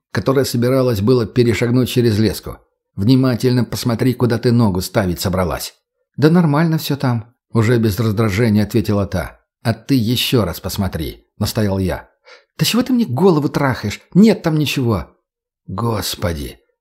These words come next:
закатил я глаза. "Как ты только дожила до этих дней? Вон там и там капканы стоят, неужели не видишь?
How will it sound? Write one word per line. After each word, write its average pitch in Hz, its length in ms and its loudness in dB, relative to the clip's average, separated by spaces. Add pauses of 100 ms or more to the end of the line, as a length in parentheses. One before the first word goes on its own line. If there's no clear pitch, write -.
закатил 113 500 0
я 101 120 2
глаза. 85 480 -4 (400)
"Как 117 260 -2
ты 135 100 0
только 127 300 -2
дожила 123 500 2
до 117 120 0
этих 110 260 -2
дней? 104 480 0 (340)
Вон 110 300 2
там 123 300 0
и 104 40 2
там 110 360 0
капканы 117 560 -2
стоят, 110 480 -2
неужели 131 340 2
не 156 140 0
видишь? - 340 0